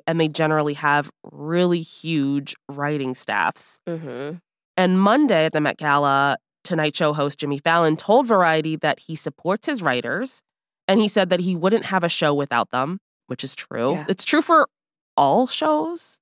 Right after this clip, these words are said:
Speaker 2: Yeah.
Speaker 1: Even reality shows have writers.
Speaker 2: Of course.
Speaker 1: F Y I, some people don't realize.
Speaker 2: <laughs>
Speaker 1: Um, but one of Jimmy Fallon's staffers is saying that Jimmy is actually all talk.
Speaker 2: I hate this. So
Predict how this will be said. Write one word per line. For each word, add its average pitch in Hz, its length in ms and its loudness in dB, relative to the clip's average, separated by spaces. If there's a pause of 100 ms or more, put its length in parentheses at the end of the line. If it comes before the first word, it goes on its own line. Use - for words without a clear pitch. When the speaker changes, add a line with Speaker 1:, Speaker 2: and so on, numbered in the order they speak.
Speaker 2:
Yeah. 143 440 0
Speaker 1:
Even 285 240 4
reality 302 560 2
shows 302 300 0
have 190 280 0
writers. 202 480 -2
Speaker 2:
Of 180 240 0
course. 214 320 2
Speaker 1:
F 190 180 -2
Y 208 220 4
I, 214 360 2
some 196 180 -6
people 196 160 -2
don't 185 180 4
realize. 190 520 0
Speaker 2:
<laughs> - 40 -20 (600)
Speaker 1:
Um, 202 560 4 (120)
but 208 240 0
one 208 180 4
of 247 80 2
Jimmy 226 240 2
Fallon's 180 540 2
staffers 160 800 -2
is 165 180 -2
saying 151 560 -2
that 151 220 -6
Jimmy 170 540 -2
is 156 180 -2
actually 139 640 -6 (100)
all 123 200 -8
talk. - 600 -8
Speaker 2:
I 139 100 -12
hate 131 260 -10
this. 135 320 -8
So 165 320 2